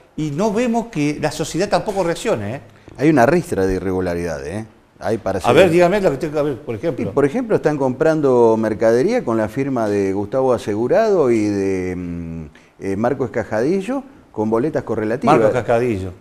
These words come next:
Speaker 2: Sí,
Speaker 1: Ta-,
Speaker 2: en un
Speaker 1: también, ¿él también firma?
Speaker 2: Sí, él firma, él
Speaker 1: Ah,
Speaker 2: firma.
Speaker 1: mirá vos.
Speaker 2: Para, este, con destino supuesto a Gendarmería, es decir,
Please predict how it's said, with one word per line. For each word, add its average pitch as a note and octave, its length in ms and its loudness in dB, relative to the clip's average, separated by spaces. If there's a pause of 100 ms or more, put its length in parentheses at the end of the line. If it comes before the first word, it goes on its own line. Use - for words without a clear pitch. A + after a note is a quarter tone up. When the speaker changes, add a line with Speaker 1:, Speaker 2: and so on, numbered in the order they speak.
(120)
Speaker 2:
Sí, G2+ 360 -6
Speaker 1:
Ta-, C#3 100 -4
Speaker 2:
en A#2 80 0
un C#3+ 80 0
Speaker 1:
también, C#3+ 220 -2
¿él C3 180 0
también C#3 260 -2
firma? F#3 300 -2
Speaker 2:
Sí, C3 180 -2
él E3 200 2
firma, G2+ 400 -2
él A#2 60 -4
Speaker 1:
Ah, A2 60 -10
Speaker 2:
firma. A#2 300 -4
Speaker 1:
mirá G2+ 240 -8
vos. F#2 100 -8
Speaker 2:
Para, C#3 520 6
este, F2+ 1200 -4
con A2 160 -4
destino C3+ 360 -2
supuesto C3+ 560 -2
a G2 60 0
Gendarmería, A2 540 0
es A#2+ 60 8
decir, G#2+ 280 0